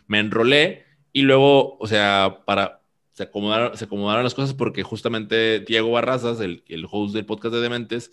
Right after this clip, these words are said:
sacó su propio curso. Y yo así como de, "Mm, sería buena idea hacer un podcast de", es que está chido, porque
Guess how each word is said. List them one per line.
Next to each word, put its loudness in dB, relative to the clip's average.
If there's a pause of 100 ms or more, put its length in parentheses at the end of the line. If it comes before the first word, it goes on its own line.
(140)
sacó -6
su -6
propio -4
curso. -2 (500)
Y 0
yo 4
así -4
como -8
de, -8
"Mm, -8
sería -6
buena -6
idea -2
hacer -8
un -10
podcast -4
de", -6 (220)
es -20
que -18
está -14
chido, -4
porque -6